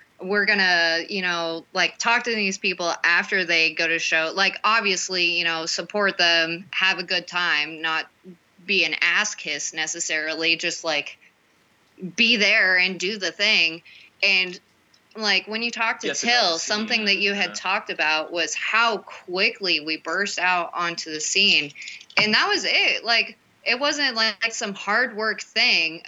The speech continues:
Speaker 1: Well, there was some work involved,
Speaker 2: Yeah.
Speaker 1: but a lot of it was just like, "Hmm,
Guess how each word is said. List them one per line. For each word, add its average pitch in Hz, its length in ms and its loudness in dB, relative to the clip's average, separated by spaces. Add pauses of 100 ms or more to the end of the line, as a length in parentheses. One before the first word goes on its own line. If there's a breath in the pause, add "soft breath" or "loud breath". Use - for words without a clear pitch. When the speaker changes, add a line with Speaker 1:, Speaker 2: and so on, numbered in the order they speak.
Speaker 1:
Well, 170 240 -4
there 185 160 -2
was 185 200 0
some 190 200 0
work 175 220 -2
involved, 170 420 0
Speaker 2:
Yeah. - 100 -16
Speaker 1:
but 170 280 2 (300 loud breath)
a 185 80 -2
lot 196 220 4
of 220 100 2
it 180 160 2
was 180 200 -2
just 190 220 -4
like, 170 400 2 (320)
"Hmm, 285 440 0